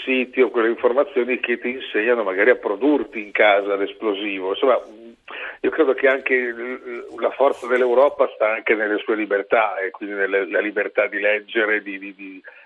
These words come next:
di informarsi e anche di, eh, di poter accedere a qualunque tipo di, di informazione.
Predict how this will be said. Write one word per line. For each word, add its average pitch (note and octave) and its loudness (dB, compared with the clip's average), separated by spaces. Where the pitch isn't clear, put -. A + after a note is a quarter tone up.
di A2 -10
informarsi G#2+ 0
e G#2 2
anche A2 0
di, G#2 -10
eh, F#2+ -10
di - -20
poter G#2+ 0
accedere G#2+ 0
a G2+ -8
qualunque G#2+ -2
tipo G#2+ -6
di, G2 -8
di G2+ -14
informazione. G#2+ 0